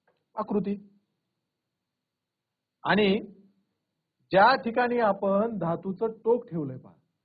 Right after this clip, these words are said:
इथं ठेवलं होतं का नाही? आपण धातूचं टोक इथं ठेवलंय, तर या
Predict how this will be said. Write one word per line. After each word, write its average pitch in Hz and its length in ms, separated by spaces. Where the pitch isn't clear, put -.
इथं 185 140
ठेवलं 226 240
होतं 233 180
का 226 60
नाही? 220 140
आपण 196 240
धातूचं 190 320
टोक 202 220
इथं 202 160
ठेवलंय, 180 300
तर 214 280
या 214 220